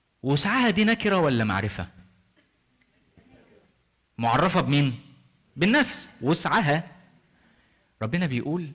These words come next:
إن كل نفس لها إيه؟ وسع. حلو قوي. كل نفس لها وسع. يعني في واحد عشرة سنتي من جسمه، ده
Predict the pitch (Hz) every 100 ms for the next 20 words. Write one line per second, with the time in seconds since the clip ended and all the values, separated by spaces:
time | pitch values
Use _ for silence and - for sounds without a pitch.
0 | - - _ _ _ _ 110 98 98 147
1 | 127 143 143 117 113 101 - 98 95 -
2 | _ _ _ _ 95 92 - 90 - _
3 | _ _ _ _ _ - 92 82 80 82
4 | - - _ _ _ _ - - 139 123
5 | 131 139 113 107 98 92 - - - -
6 | - 117 110 107 143 165 160 170 120 -
7 | _ _ _ _ 104 151 143 117 147 147
8 | 131 113 110 110 95 82 - _ _ _
9 | _ _ - 120 208